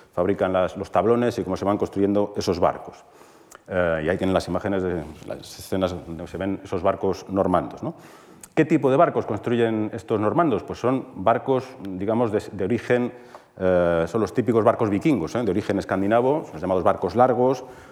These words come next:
eh, barcos de poco calado, un mástil, vela cuadrada, propulsión a vela y a remo, y hay diferentes modelos, incluidos algunos que estaban diseñados para el transporte de caballos, ¿eh? Pueden ver ahí algún barco, en la parte izquierda ven cómo aparecen las cabecitas de los caballos, ¿no?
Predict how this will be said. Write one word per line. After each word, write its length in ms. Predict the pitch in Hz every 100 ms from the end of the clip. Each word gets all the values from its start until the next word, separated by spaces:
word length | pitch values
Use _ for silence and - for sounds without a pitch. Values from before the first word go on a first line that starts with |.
| - -
eh, 60 |
barcos 300 | 78 92 98
de 80 | 92
poco 260 | - 110 104
calado, 560 | 98 120 117 120 117 -
un 160 | 117 110
mástil, 640 | 120 117 120 123 123 - -
vela 340 | 80 101 98
cuadrada, 800 | 92 98 113 117 120 123 - - -
propulsión 420 | 87 90 - 104
a 80 | 95
vela 240 | 110 98
y 60 | 95
a 40 |
remo, 480 | 104 120 120 123 - - - - -
y 100 | 110
hay 60 | 139
diferentes 360 | 135 123 117 107
modelos, 440 | 117 131 147 165
incluidos 340 | 104 98 110 104
algunos 440 | 98 113 123 127
que 180 | - 110
estaban 300 | 107 95 98
diseñados 400 | 95 101 104 107
para 140 | 101
el 40 | 90
transporte 500 | 92 - - 110 110
de 180 | 92 92
caballos, 480 | 95 104 78 69
¿eh? 60 | 95
Pueden 200 | 95 90
ver 120 | 92
ahí 100 | 92
algún 240 | 90 95 90
barco, 380 | 87 98 101 -
en 60 | 82
la 60 |
parte 220 | 87 92
izquierda 280 | 92 104 98
ven 240 | 95 101 92
cómo 160 | - 90
aparecen 280 | 90 87 95
las 60 |
cabecitas 440 | - 87 101 95 90
de 60 |
los 200 | 92 87 - - - - _
caballos, 420 | - 90 - -
¿no? 100 | -